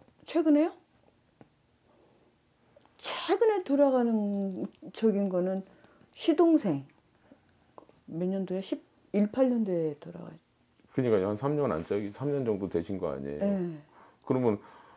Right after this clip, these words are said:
Speaker 2: 시동생이면, 살아계시면은 지금 어떻게 보면은 육십도 안 되셨을 수도 있잖아요.
Speaker 1: 육십육 년생이니까.
Speaker 2: 뭐,
Speaker 1: 암으로.
Speaker 2: 그쵸?
Speaker 1: 응.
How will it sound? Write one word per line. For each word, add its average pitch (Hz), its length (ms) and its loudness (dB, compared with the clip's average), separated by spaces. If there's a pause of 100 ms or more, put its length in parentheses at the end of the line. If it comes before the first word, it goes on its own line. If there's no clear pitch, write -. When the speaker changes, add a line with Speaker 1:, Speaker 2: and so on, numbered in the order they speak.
(120)
Speaker 2:
시동생이면, 139 640 2
살아계시면은 95 760 0
지금 82 320 -6
어떻게 95 200 -4
보면은 80 540 -4 (1600)
육십도 101 380 2
안 78 120 2
되셨을 90 380 -2
수도 - 260 -10
있잖아요. 64 380 -10 (120)
Speaker 1:
육십육 208 560 -2
년생이니까. 175 880 -6 (1700)
Speaker 2:
뭐, - 100 -4
Speaker 1:
암으로. 185 400 0 (500)
Speaker 2:
그쵸? 104 420 -8 (220)
Speaker 1:
응. 175 260 -12